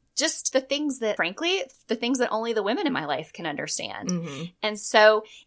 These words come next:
Speaker 1: if I was really doubling down on that, he needs to be all of this to me, it absolutely wouldn't work. And I think that's a realization I came to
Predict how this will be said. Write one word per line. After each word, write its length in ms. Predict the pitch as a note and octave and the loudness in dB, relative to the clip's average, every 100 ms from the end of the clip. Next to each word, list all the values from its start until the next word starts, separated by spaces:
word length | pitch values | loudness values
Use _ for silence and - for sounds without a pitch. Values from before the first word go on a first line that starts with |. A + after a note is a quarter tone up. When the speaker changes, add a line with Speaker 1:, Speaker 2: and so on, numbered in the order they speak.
| - | -2
Speaker 1:
if 160 | B3 - | -2 2
I 200 | G3+ F#4+ | 4 4
was 180 | G4+ B3 | 2 2
really 220 | A#3+ G#3+ | 4 6
doubling 340 | G3+ F#3+ F3+ | 4 2 -2
down 240 | F3 F3 G3 | 0 2 2
on 100 | F3+ | 0
that, 220 | D#3 - | -2 -2
he 240 | - G#3 G3+ | -6 -4 -4
needs 240 | F#3+ F#3+ | -2 -2
to 100 | A3 | -2
be 200 | G3 F3 - | -2 -6 0
all 280 | C#3 D#3 G3+ | 2 4 2
of 100 | A3 | 0
this 240 | A#3+ - | -4 -2
to 120 | - | 0
me, 340 | C4+ C#4+ D#4 - | 0 0 -2 0
it 160 | A#3+ - | -2 0
absolutely 640 | - A#3+ - A#3 A3 G#3 | 0 0 -4 -2 0 -2
wouldn't 260 | F#3+ F3+ - | -4 -8 -8
work. 380 | E3+ F3 A#2+ - - | -4 -2 -2 -6 -10
And 120 | F#3+ F3+ | -4 -4
I 120 | F3+ _ - | -4 _ -6
think 320 | C#4 C4+ - _ | -4 -6 -12 _
that's 180 | G#3 G3 | -4 -2
a 40 | F#3+ | -4
realization 520 | F#3 F3+ F3+ F3 F3 | -2 -2 0 -2 -2
I 60 | E3 | -4
came 340 | - F#3 F#3+ | -8 -10 -8
to 340 | - F3 D#3 | -6 -4 -4